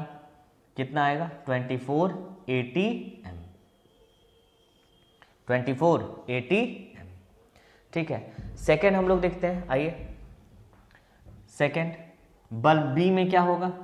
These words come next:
Bulb बी का pressure, इसमें तो बहुत easy है, कोई problem नहीं। Stop कॉक क्या है? Closed। बोलो, पी बी, भी बी,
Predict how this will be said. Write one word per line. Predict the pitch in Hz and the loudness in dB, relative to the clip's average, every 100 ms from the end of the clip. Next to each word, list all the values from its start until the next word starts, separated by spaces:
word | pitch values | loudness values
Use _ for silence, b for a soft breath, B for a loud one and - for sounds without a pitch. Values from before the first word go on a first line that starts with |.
| 120 | -4
Bulb | 127 147 139 | 0 2 2
बी | 156 | 0
का | 170 170 | 2 0
pressure, | 170 156 175 180 - b b b - | 2 -2 -4 -10 -16 b b b -2
इसमें | 156 180 214 | 0 2 2
तो | |
बहुत | 180 170 - | 4 4 4
easy | 147 139 | 0 2
है, | 147 | 0
कोई | 147 143 | -2 0
problem | 143 139 | 2 2
नहीं। | 123 113 | 0 -2
Stop | 113 143 135 | -2 -2 0
कॉक | 143 - | -2 -2
क्या | 151 | 0
है? | 135 101 | 0 -2
Closed। | 110 92 82 - - _ 131 | -4 -6 -6 -12 -20 _ -2
बोलो, | 127 90 - - b b b b b b _ - | 0 -2 -8 -18 b b b b b b _ 0
पी | 170 180 | 4 6
बी, | 185 196 - - - - - - - | 4 0 -4 -12 -18 -20 -20 -20 -12
भी | 117 151 160 | -2 2 4
बी, | 175 | 4